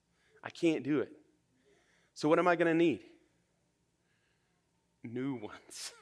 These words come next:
<laughs> New ones. I'm gonna need more money to go to a different place that's got different marketing so I can feel better about it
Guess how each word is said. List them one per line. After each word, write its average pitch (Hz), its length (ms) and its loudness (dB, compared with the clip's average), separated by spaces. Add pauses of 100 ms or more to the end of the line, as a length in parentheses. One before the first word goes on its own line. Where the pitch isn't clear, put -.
(300)
<laughs> - 500 -20
New 135 320 -2
ones. 113 360 -4
I'm 127 80 0
gonna 131 160 -2
need 127 180 -6
more 123 140 -2
money 135 420 0 (380)
to 131 60 -10
go 127 140 0
to 127 120 0
a 117 60 0
different 139 420 -2
place 135 520 -2 (340)
that's - 140 -10
got 127 260 0
different 135 300 0
marketing 131 420 0
so 113 180 -6
I 113 220 -2 (520)
can 123 120 -6
feel 143 160 0
better 127 260 4
about 104 280 -4
it - 80 -16